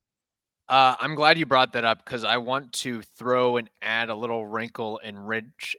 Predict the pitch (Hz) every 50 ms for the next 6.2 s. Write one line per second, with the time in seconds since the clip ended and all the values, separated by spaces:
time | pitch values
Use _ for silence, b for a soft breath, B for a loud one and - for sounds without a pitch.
0 | _ - 110 110 107 - - - 110 101 101 98 98 98 - _ 104 98 98 -
1 | - - 107 104 104 - - - 101 92 92 - - - 101 101 98 98 98 101
2 | 92 87 87 87 87 b b b b b b b - 104 104 101 98 98 95 92
3 | 87 - - - - - 104 98 90 82 87 101 101 101 98 87 - 95 92 90
4 | 85 90 92 87 90 92 90 95 98 - - - 104 95 90 90 98 90 98 98
5 | 101 98 - 107 92 - - 110 104 104 98 - 117 107 101 98 - 101 - -
6 | 101 95 95 95